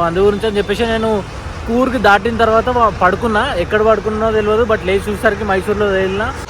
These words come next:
ఇక్కడ, ఇక్కడ ఈరోజు అయితే మనం ఆల్ట్ అవుతాము. So,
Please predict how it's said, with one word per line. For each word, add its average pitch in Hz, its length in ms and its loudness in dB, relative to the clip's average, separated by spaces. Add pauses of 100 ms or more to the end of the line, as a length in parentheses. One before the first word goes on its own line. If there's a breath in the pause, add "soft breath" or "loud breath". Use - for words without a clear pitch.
(480)
ఇక్కడ, 262 260 4 (380)
ఇక్కడ 254 180 4 (160)
ఈరోజు 240 240 6
అయితే 240 140 4 (100)
మనం 254 100 0 (140)
ఆల్ట్ 226 240 2
అవుతాము. 220 340 -2 (200)
So, 220 60 -2